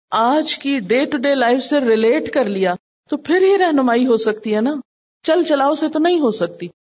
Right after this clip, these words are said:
صرف بھاگ دوڑ سے تو یہ کام نہیں ہو سکتا۔ اگر آپ کو واقعی لوگوں کی صحیح معنوں میں رہنمائی کرنی ہے، ان کو لکھی ہوئی چیزیں، ان کو سنانے کے لیے چیزیں، ان کو عملی طور پر مختلف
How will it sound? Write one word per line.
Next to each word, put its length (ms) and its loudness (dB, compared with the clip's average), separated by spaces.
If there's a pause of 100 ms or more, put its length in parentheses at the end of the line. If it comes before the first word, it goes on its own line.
(680)
صرف 260 0
بھاگ 340 -2
دوڑ 380 0
سے 200 -4
تو 140 -2
یہ 120 -2
کام 300 0
نہیں 160 0
ہو 120 0
سکتا۔ 400 -6 (400)
اگر 220 0
آپ 200 0
کو 120 0
واقعی 400 -2
لوگوں 380 0
کی 220 -8
صحیح 400 -2
معنوں 380 -2
میں 160 -2
رہنمائی 500 0
کرنی 360 -4
ہے، 60 -8
ان 180 -4
کو 140 0
لکھی 320 -4
ہوئی 160 0
چیزیں، 320 -6
ان 120 -2
کو 120 -6
سنانے 500 0
کے 100 -4
لیے 120 -4
چیزیں، 320 -8 (540)
ان 160 0
کو 260 -2 (420)
عملی 320 2
طور 240 0
پر 220 -2
مختلف 440 -2